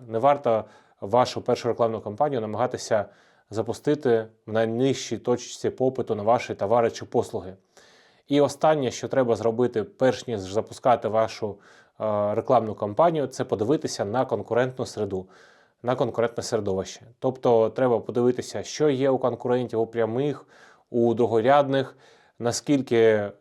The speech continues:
відрізняються ваші продукти, е, самі по собі, по вартості, по умовам придбання, можливо, в когось є там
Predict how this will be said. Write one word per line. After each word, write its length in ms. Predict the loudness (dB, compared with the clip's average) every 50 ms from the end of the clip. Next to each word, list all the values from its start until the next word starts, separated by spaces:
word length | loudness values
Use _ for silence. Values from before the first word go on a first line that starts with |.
| _ -4
відрізняються 640 | -2 0 2 2 2 2 4 2 2 2 0 -2 0
ваші 280 | 0 0 0 0 -2 -8
продукти, 760 | -6 -4 -2 0 2 0 0 0 -2 0 0 2 0 0 -6 -12 _ _ _ _ _ _ -6
е, 360 | -4 0 0 2 2 0 0 -4 -8 -14 -16
самі 300 | -6 0 2 2 4 2
по 120 | 2 -2 -4
собі, 540 | -4 -4 -4 0 0 2 4 4 4 2
по 220 | 0 0 0 0 4
вартості, 640 | 4 6 4 4 2 0 -4 -6 -6 -6 -4 -2 -2
по 160 | 0 0 -2
умовам 360 | -2 0 -2 -2 -2 -2 -4
придбання, 720 | -6 -8 -6 -2 0 0 0 2 0 2 2 4 4 2 2
можливо, 360 | 0 -2 -2 -2 -2 -4 -4
в 60 | -4
когось 440 | -4 -2 -2 -2 -2 -4 -6 -6 -2
є 120 | -2 -2
там 300 | -2 -2 -6 -6 -6 -10